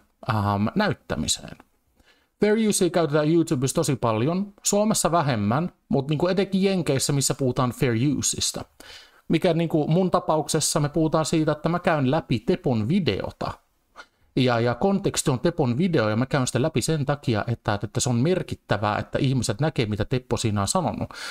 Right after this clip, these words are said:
Mun ta-, mun tarkoitus ei ole kopioida Tepon sisältöä, vaan tehdä omaa sisältöä, jossa Tepon sisältö on pääpointti. Tota, tota, Suomessa on sellainen juttu kuin siteerauslainsäädäntö, joka toimii hyvin samalla tavalla kuin fair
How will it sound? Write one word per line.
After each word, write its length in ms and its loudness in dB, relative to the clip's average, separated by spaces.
Mun 240 2
ta-, 200 2
mun 180 2
tarkoitus 500 0
ei 180 4
ole 120 0
kopioida 420 0
Tepon 400 -2
sisältöä, 520 0
vaan 160 -2
tehdä 360 0
omaa 320 2
sisältöä, 580 0
jossa 460 0
Tepon 380 0
sisältö 580 -2
on 360 0
pääpointti. 800 -2
Tota, 260 2
tota, 420 0
Suomessa 520 0
on 80 0
sellainen 380 2
juttu 260 -2
kuin 120 0
siteerauslainsäädäntö, 1600 2
joka 240 0
toimii 340 2
hyvin 240 2
samalla 300 2
tavalla 280 0
kuin 120 -4
fair 260 0